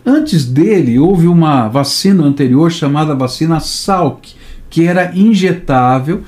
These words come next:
e era desenvolvida com o vírus morto. Mas ela não tinha a mesma eficácia, hoje a gente sabe tudo de vacina, né? Ela não tinha a mesma eficácia, a mesma eficiência da vacina do Sabin.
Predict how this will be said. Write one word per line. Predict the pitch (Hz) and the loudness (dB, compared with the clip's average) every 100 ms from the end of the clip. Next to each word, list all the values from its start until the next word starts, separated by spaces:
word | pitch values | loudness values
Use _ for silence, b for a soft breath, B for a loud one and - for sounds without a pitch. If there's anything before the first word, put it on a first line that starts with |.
| B B B | B B B
e | 165 | 0
era | 196 220 | 2 2
desenvolvida | 190 160 196 226 202 160 147 190 196 | 2 2 2 4 2 2 2 0 0
com | - 202 | 0 2
o | 202 | 2
vírus | 156 185 196 170 | 2 2 2 2
morto. | 151 139 160 165 - - - B B B B B | 2 4 4 2 -2 -12 -20 B B B B B
Mas | 185 185 | 0 2
ela | 208 233 | 2 2
não | 233 226 | 2 2
tinha | - 220 233 220 | 2 2 2 2
a | 196 175 | 2 2
mesma | 180 220 262 208 208 | 2 2 2 2 2
eficácia, | 202 208 - 175 170 - 180 202 214 - - 117 | 2 0 -2 -6 -6 -6 -2 0 -2 -4 -6 -4
hoje | 117 175 202 | 0 0 2
a | 175 | 2
gente | 170 | 0
sabe | 170 190 220 | -2 -4 -6
tudo | - 185 | -2 0
de | 170 | 0
vacina, | 151 143 - 117 120 | -2 -4 -6 -4 -4
né? | 156 B B B | -6 B B B
Ela | 170 202 | -2 2
não | 226 | 2
tinha | 214 220 214 | 0 2 2
a | |
mesma | 196 233 226 220 | 4 2 2 2
eficácia, | 214 - 170 - 165 202 214 - 156 143 | 0 -4 -8 -4 -2 0 -2 -2 0 2
a | |
mesma | 156 180 175 | 2 2 2
eficiência | 165 160 165 - 139 147 196 202 - 120 B B | 0 0 -4 -2 0 2 2 0 -2 -6 B B
da | - 180 | -2 0
vacina | 202 202 - 147 143 | 0 0 0 0 2
do | 151 | 0
Sabin. | 175 - 165 156 135 104 | -2 -2 0 2 2 -2